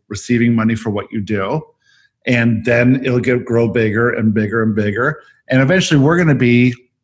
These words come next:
similar to Esther at some point where she walks into a room,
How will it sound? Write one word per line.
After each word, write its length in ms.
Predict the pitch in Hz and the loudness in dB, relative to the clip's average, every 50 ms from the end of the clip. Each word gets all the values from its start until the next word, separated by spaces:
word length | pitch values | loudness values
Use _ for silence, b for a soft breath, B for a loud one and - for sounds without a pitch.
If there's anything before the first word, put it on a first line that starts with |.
| - _ | -20 _
similar 440 | - - - 127 120 123 123 123 120 | -14 -4 -2 2 2 4 2 2 0
to 280 | - - 117 - - 123 | -2 -4 -6 -6 -4 -2
Esther 420 | 123 131 120 - - 113 107 110 | -2 -2 -2 -4 -4 -4 -2 0
at 140 | 107 107 104 | -2 -2 -4
some 300 | - - - 131 123 123 | -6 -4 -2 -2 -2 -2
point 360 | - 101 95 95 104 131 143 - _ _ _ _ _ _ _ _ _ | -4 -6 -8 -8 -8 -8 -10 -12 _ _ _ _ _ _ _ _ _
where 480 | 143 143 143 143 139 131 143 - - - _ | 0 2 2 2 2 0 -2 -8 -16 -20 _
she 180 | - - 170 | -6 0 0
walks 360 | 170 160 156 147 143 135 - - | 2 4 4 2 2 0 -2 -2
into 300 | 151 143 123 - 127 123 | -2 0 0 0 0 0
a 80 | 117 | 0
room, 640 | 113 131 165 175 139 120 127 147 160 170 165 - - | 0 2 2 2 2 2 2 0 0 -2 -4 -8 -14